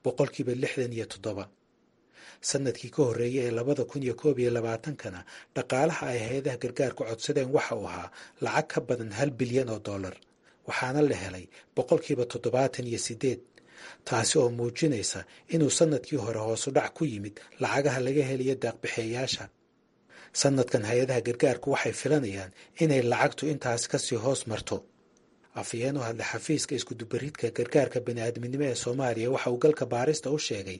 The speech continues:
in dowladda Maraykanka oo bixisay deeqda ugu badan sanadkii labada kun iyo laba iyo labaatanka,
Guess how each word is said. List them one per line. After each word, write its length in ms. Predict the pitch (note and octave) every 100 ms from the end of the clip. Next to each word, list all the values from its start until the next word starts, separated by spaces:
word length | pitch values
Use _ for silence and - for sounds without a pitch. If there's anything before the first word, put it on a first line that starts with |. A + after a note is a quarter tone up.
| -
in 120 | C#3+ C3+
dowladda 400 | C3 C#3 D3 B2+
Maraykanka 500 | B2 D3 D3 A#2 -
oo 140 | C#3
bixisay 420 | A#2+ - - F#2+ - - - G#2+
deeqda 340 | C#3 E3 C3+
ugu 160 | B2+ D3+
badan 300 | B2+ G#2+ G2
sanadkii 460 | - C#3+ A#2+ -
labada 300 | A#2+ C3 C#3+
kun 200 | B2 C#3+
iyo 140 | C3 A#2
laba 200 | A#2+ C#3
iyo 100 | B2
labaatanka, 640 | A#2 A#2 A#2 - E3 -